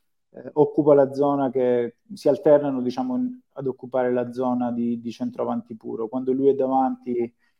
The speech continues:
Haaland gli sta dietro e gli ha offerto l'assist e viceversa, quindi si complementano veramente molto bene, può essere un ottimo differenziale aggiungere Alvarez a-, ad Haaland,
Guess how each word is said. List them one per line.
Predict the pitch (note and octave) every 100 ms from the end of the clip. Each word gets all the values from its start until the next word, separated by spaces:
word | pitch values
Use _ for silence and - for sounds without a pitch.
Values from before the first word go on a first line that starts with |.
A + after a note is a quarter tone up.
| _ _ _ _ _ _ _
Haaland | - B2+ C3 B2+
gli | B2
sta | A#2+ B2
dietro | B2 B2+ A#2+
e | B2
gli | B2
ha |
offerto | A#2 C3 - C#3
l'assist | C3+ C3 - - -
e | A#2+
viceversa, | A2+ A2 A#2 A#2 A2+ - A#2
quindi | A#2+ A#2 A2+
si | -
complementano | B2+ C#3 C#3+ D3 - C#3+
veramente | C3+ C#3 C#3+ D3 C#3+
molto | C#3 C3 D3+
bene, | C#3+ C#3+
può | A#2+ C3
essere | B2 C3+
un | C3 C#3
ottimo | D3 - C#3
differenziale | C3 B2+ C3+ C3 C3 - A#2+
aggiungere | A#2 B2 B2 B2
Alvarez | A#2+ A#2+ A#2+ A#2+ B2 A#2+ -
a-, | A#2 A#2+
ad | A#2+ A#2+
Haaland, | A#2 A#2 A#2 A#2+ A#2+